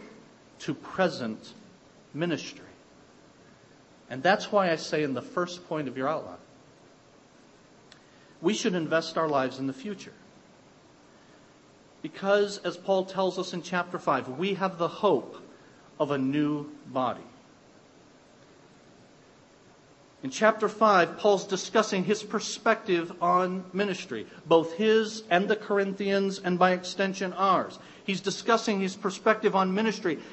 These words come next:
and now he interjects this truth about our present mortality that's going to give way to future immortality.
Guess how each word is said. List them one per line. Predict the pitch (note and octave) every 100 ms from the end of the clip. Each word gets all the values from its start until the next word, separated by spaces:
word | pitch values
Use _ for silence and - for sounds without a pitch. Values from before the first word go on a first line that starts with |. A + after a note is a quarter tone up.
| -
and | F3+
now | F#3 A3+
he | G#3+
interjects | G#3 A3+ A#3 F#3 A3+ -
this | - F#3+ -
truth | - B3+ G#3+ F#3+
about | E3+ F#3
our | F3 D3+ - -
present | - A#3+ B3 A3+ A3+
mortality | G3+ G3 G3 G#3+ A3 G#3+ E3+ C3+ - -
that's | -
going | - A#3
to | G#3+
give | F#3 G#3+ F#3
way | G#3+ G#3+
to | G3+
future | - A3 G#3+ A#3 A3 A3
immortality. | A#3+ A#3 G#3+ - E3 C3 G#2